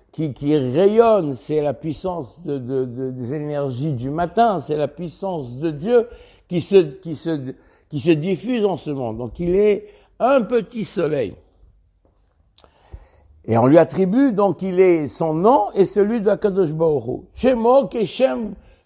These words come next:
euh, son nom, il ressemble à celui d'Akadosh Baruch Hu. Donc il va vaincre. Et ce, cette tribu de Dan,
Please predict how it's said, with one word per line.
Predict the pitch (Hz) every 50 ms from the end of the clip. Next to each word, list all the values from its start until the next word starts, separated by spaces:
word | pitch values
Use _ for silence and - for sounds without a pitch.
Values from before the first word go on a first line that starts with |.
| - -
euh, | - - - 156
son | 147 - - 226 233 220
nom, | 214 214 240 269 277 269
il | 254 233
ressemble | 214 233 202 147 202 247 240 233 220
à | -
celui | - 185 208 208 208 214
d'Akadosh | 196 190 196 165 - 196 180 185 180 147
Baruch | 151 165 170 156 147 135 117
Hu. | 135 - - - _ _ -
Donc | 156 139 - 202
il | 220 180
va | 175 226 240 226
vaincre. | 190 170 160 165 185 226 254 254 247 226 202 190 - - - _ _ _ _ _ _ _ _ _ _ _ _ _ _ _ _ _ _ _ _ _ _
Et | - 123
ce, | 117 - - 202 214 202 185 143 160 170 131
cette | - - 196 143 - -
tribu | - 127 175 185 160 156 233 294 294 247
de | 208 208 180
Dan, | 139 127 151 175 208 208 196 165 147 139 139 151 147